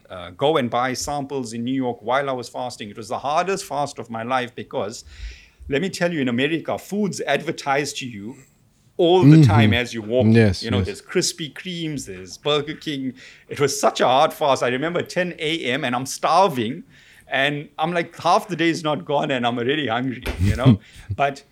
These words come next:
Speaker 1: there's been times I was fasting and I broke fast in Hong Kong. So
Speaker 2: Mm-hmm.
Speaker 1: I used to travel, even if it was fasting month or whatever.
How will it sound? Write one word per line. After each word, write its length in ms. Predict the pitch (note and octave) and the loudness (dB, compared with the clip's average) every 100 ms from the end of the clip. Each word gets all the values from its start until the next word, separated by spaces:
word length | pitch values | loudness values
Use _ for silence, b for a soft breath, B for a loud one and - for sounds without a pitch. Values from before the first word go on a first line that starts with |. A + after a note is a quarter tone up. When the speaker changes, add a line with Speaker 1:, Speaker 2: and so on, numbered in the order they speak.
| _ _ - | _ _ -4
Speaker 1:
there's 220 | D3+ C3+ | -4 -4
been 220 | C#3 F3 | -8 -8
times 300 | E3+ D#3+ F3 | -4 -2 0
I 60 | C#3+ | 0
was 180 | C#3 C3+ | 0 -2
fasting 480 | D#3+ E3 E3 D#3+ B2 | -4 -4 -4 -8 -6
and 100 | A#2 | -6
I 80 | A2 | -6
broke 340 | - C#3 C#3 | 0 0 0
fast 320 | - C#3 A#2+ | -6 -6 -6
in 100 | G#2 | -8
Hong 240 | A2 C3+ C3+ | -4 -2 -2
Kong. 320 | D#3+ C3+ F#2+ | -2 -2 -2
So 220 | - B2 G#2+ | 2 4 4
Speaker 2:
Mm-hmm. 100 | G#2 | 2
Speaker 1:
I 40 | |
used 180 | G#3+ G#3 | -2 -6
to 80 | E3+ | -10
travel, 460 | - G#3 G#3 D#3+ | -2 0 0 0
even 180 | D3 E3+ | -4 -6
if 140 | D#3 C3 | -8 -10
it 80 | |
was 140 | A#2 - | -12 -12
fasting 500 | D3 D3+ D3 D3+ C#3+ | -8 -8 -8 -12 -6
month 340 | C3+ C3+ C3+ | -6 -6 -8
or 80 | A#2 | -10
whatever. 520 | G#2+ C3+ D#3+ B2+ B2 | -8 -6 -6 -6 -10